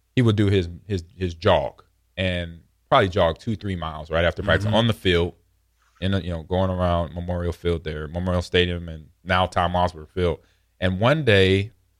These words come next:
Speaker 1: he w-, we were in, actually, no, we were in the Cook Pavilion. It was a Cook practice, and we just ended it.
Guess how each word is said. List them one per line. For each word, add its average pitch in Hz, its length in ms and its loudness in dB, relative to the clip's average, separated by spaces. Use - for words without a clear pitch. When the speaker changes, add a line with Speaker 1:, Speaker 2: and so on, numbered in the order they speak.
Speaker 1:
he 135 60 4
w-, 139 140 4
we 170 100 8
were 190 60 8
in, 165 100 2
actually, 170 260 0
no, 156 80 -2
we 175 100 4
were 202 60 4
in 139 80 0
the 104 40 -2
Cook - 340 -4
Pavilion. 123 460 -2
It 92 80 -6
was 107 140 -2
a 98 40 -6
Cook - 340 -6
practice, - 480 -6
and 85 100 -8
we 90 80 -8
just 110 320 -2
ended 104 260 0
it. 101 200 2